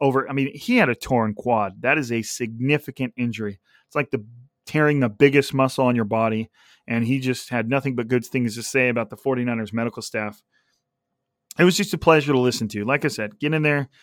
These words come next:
listen to his press conference. I'm sure you'll kind of pick up what I'm, what I'm putting down and the fact that he just, he was all about it. He just seems to be in good spirits, and he's happy to be playing the game again.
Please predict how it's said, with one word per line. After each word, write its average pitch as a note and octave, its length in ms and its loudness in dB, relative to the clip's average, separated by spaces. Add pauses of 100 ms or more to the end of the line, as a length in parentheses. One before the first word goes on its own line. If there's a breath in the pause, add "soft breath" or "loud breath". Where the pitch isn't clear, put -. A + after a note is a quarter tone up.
(300 soft breath)
listen F3 280 0
to D#3+ 80 6
his D3 160 2
press C3+ 240 2
conference. B2+ 600 -2
I'm C3+ 140 -2
sure E3+ 220 0
you'll D3+ 100 6
kind C#3 220 0
of A#2 200 -4
pick C#3 220 2
up B2 220 2
what A#2+ 180 0
I'm, A#2 240 -4
what B2+ 160 -4
I'm A#2+ 100 -2
putting A2 280 -2
down G#2+ 260 -4
and G#2+ 80 -8
the G#2 60 -14
fact A2 300 -6
that A2 100 -8
he B2 100 -4
just, A#2+ 360 -8 (680)
he F3+ 140 0
was D3+ 120 2
all C3+ 140 4
about A2 280 -4
it. G#2 100 -6
He C#3 100 -6
just D3+ 180 -2
seems D3+ 220 -2
to C#3+ 60 -6
be C3+ 100 2
in C3 80 2
good B2 180 0
spirits, A#2 440 -4
and A#2 80 -4
he's A2+ 100 -8
happy A#2+ 240 -6
to A#2+ 80 -4
be A2+ 80 -8
playing A#2 320 -6
the A2 80 -6
game A2 240 -6
again. A2 280 -8